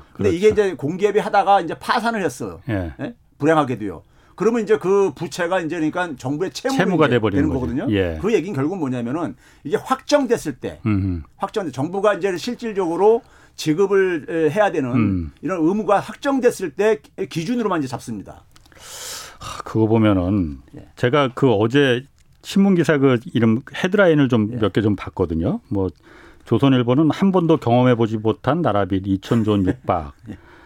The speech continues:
Speaker 2: 뭐, "나라 살림 빨간불", "적자 사상 최대", "코로나 돈풀기에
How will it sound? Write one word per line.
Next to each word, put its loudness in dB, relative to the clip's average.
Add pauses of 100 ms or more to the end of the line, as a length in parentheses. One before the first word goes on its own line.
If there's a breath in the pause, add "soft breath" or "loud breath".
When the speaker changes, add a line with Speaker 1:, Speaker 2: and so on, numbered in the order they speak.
(240 soft breath)
Speaker 2:
뭐, -2
"나라 2
살림 0
빨간불", 0 (340)
"적자 -2
사상 0
최대", 0 (140)
"코로나 2
돈풀기에 2